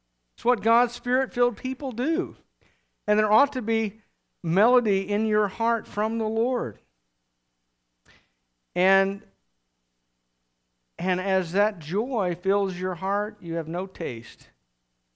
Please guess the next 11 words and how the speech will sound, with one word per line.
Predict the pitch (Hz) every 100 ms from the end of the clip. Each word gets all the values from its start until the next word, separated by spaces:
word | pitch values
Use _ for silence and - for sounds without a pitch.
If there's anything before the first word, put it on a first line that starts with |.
| _ _ _ _ -
for | 143
any | 143
kind | 151 131
of | 117
cheap | - 143 139 _ _
substitute | - 131 123 - 113 - 110 - _ _ _ _ _ _ _ _ _ _
for | 123
the |
joy | 113 123 120
of | 117 107
Christ. | - 104 95 -